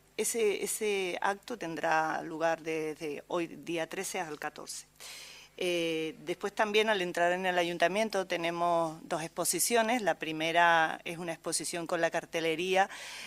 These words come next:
eh, desde el dos mil quince al dos mil veintidós.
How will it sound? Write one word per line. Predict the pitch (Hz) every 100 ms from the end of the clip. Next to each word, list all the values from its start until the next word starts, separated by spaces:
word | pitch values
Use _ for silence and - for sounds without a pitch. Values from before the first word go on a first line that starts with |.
| -
eh, | 170 165 156 143
desde | 156 156 147 156
el | 151
dos | 151
mil | 156 165 -
quince | 190 202 196 220
al | 180 147
dos | 147
mil | 160 151
veintidós. | 156 160 165 170 220